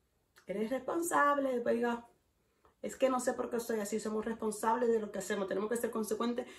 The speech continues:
con nuestros errores y con nuestros aciertos. Que cuando hacemos las cosas bien, sí nos victoriamos, pero cuando las hacemos mal, es como que, hmm, buscamos mil y una excusa para excusarnos y decir, "No fue por mi culpa". Sí.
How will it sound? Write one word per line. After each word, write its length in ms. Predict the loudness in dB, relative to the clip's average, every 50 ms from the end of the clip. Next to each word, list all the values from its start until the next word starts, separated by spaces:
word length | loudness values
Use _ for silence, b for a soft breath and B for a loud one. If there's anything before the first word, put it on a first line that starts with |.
| B B B -4
con 220 | 0 2 4 4
nuestros 360 | 4 2 0 0 -2 0 2 2
errores 360 | 2 4 4 4 4 4 2
y 60 | 0
con 140 | 0 0 0
nuestros 340 | -2 -2 -2 -4 -6 -6 -6
aciertos. 540 | -8 -4 -2 -2 -4 -4 -6 -12 -14 -14 -16 _ _ _ _ _ _ _ _ _ _ _ _ _ _ _ _ _ -8 -8
Que 60 | -4
cuando 260 | -2 -2 0 0 -2
hacemos 240 | -2 0 0 2 2
las 140 | 2 2 0
cosas 240 | -2 -2 0 0 0
bien, 200 | 2 2 0 0
sí 160 | 0 0 0
nos 160 | 0 0 0
victoriamos, 680 | -2 -4 -2 0 0 0 2 2 2 2 2 0 -2 -4
pero 160 | -4 -4 -4
cuando 180 | -4 -4 -2 -4
las 140 | -4 -4
hacemos 260 | -6 -4 -4 -4 -2 -2
mal, 180 | -4 -4 -4
es 140 | -4 -6 -6
como 160 | -4 -4 -4
que, 120 | -2 -2 0
hmm, 220 | 0 0 -2 B B B B B B B B B B _
buscamos 400 | -6 -4 -2 0 0 2 2 2
mil 120 | 2 2 0
y 80 | 0
una 120 | -2 -2 -4
excusa 360 | -4 -2 -2 -2 -2 -2 -2
para 140 | -2 -2 -4
excusarnos 500 | -4 -6 -8 -6 -4 -4 -4 -2 -2 -4
y 40 | -4
decir, 340 | -2 0 0 0 0 -2 -2 2
"No 240 | 2 2 4 4
fue 120 | 4 2 2 2
por 160 | 2 4 4
mi 180 | 2 2 0
culpa". 420 | 0 -2 0 0 0 -2 -2 -6 -14 -14
Sí. 340 | -8 -8 -6 -6 -8 -10